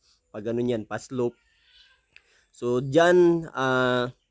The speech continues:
ah, pupunta yung mga sludge. Pag nagde-drain tayo, nagbabawas na ng tubig, at talagang sisigupin yung mga sludge. Kaya, ah, dagdag linis sa ating,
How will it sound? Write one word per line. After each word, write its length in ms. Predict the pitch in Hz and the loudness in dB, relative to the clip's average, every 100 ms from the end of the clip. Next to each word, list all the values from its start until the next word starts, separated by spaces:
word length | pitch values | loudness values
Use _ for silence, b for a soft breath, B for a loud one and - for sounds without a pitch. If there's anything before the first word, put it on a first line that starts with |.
| _ _ _ _ b b b b _ _ | _ _ _ _ b b b b _ _
ah, 80 | - | -20
pupunta 480 | 147 175 165 - 135 | -12 -6 -6 -2 2
yung 160 | 135 131 | 2 2
mga 240 | 123 120 | 0 -2
sludge. 400 | - 120 117 117 | -4 -4 -4 -4
Pag 240 | - 123 | -10 -6
nagde-drain 560 | 127 135 135 160 170 180 | -4 -2 -2 0 0 0
tayo, 160 | 180 165 | 0 0
nagbabawas 560 | 143 139 139 147 156 160 | 0 0 2 2 2 0
na 160 | 156 156 | -2 -2
ng 80 | |
tubig, 480 | 156 170 139 123 123 - _ 131 | -2 -4 -2 -2 -4 -12 _ -10
at 160 | 135 | -6
talagang 480 | 160 160 147 143 139 | -2 -2 0 0 -2
sisigupin 800 | - 170 156 139 143 139 131 131 | -6 -6 -4 -2 -2 -2 -2 0
yung 240 | 127 131 | 0 0
mga 240 | 127 120 110 | 0 -2 -4
sludge. 560 | - 117 110 95 - | -6 -6 -6 -10 -20
Kaya, 400 | - 113 113 107 - _ _ _ _ | -10 -4 -4 -4 -8 _ _ _ _
ah, 640 | 110 113 107 107 107 107 104 _ _ _ _ _ _ - | -8 -4 -4 -4 -6 -8 -10 _ _ _ _ _ _ -8
dagdag 560 | 131 139 139 131 120 | -6 -4 -2 -2 -2
linis 720 | 135 160 156 143 143 - - _ | 0 2 4 2 2 -4 -10 _
sa 240 | - 117 131 | -12 -6 -6
ating, 320 | - 135 | -4 -2